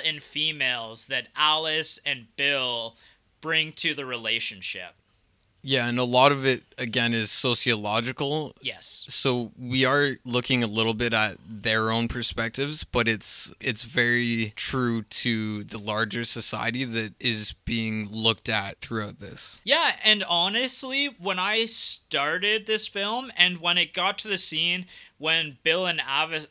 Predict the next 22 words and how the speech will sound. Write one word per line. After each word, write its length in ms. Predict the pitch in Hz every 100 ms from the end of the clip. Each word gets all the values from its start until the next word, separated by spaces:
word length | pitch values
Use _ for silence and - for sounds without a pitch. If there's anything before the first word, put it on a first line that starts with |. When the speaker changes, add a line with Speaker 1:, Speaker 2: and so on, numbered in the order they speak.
| -
Speaker 1:
Alice 460 | 151 165 160 -
are 140 | 139 131
having 440 | 143 139 143 131
that 280 | 135 123 120 - -
back 340 | 135 143 147
and 160 | 143 123
forth 640 | - - 131 135 135 - -
about 460 | 135 127 131 127 - _ 139
what 420 | 127 135 143 143 - - _
the 80 | 147
relationship 720 | 143 143 156 - 165 - 139 -
means 340 | 139 143 135 -
to 80 | 135
them 360 | 135 139 135 -
and 380 | 131 131 127 117 -
jealousy 800 | - 151 160 151 - 147 131 123
and 380 | 127 131 123 120
flirting 720 | - 156 160 156 139 135 123
and 100 | 117
all 280 | 131 147 139
of 180 | 117
that, 400 | 117 113 180 247